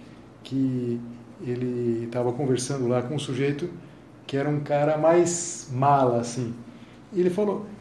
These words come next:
"Eu entendo você, você é um cara mais cabeça, eu sou mais tronco e membros." Né?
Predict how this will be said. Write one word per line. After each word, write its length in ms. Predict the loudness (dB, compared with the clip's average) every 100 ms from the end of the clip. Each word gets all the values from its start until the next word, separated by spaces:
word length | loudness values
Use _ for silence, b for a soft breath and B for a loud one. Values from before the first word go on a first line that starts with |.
| -12
"Eu 100 | 2
entendo 440 | 4 4 6 8 8
você, 380 | 4 2 0 0
você 320 | 0 0 2
é 60 |
um 80 | 2
cara 220 | 4 4
mais 220 | 6 2 2
cabeça, 600 | 0 2 2 2 2 -2
eu 120 | -2
sou 220 | 0 2
mais 220 | 4 4
tronco 340 | 4 4 4 4
e 40 |
membros." 500 | 4 2 2 0
Né? 80 | 0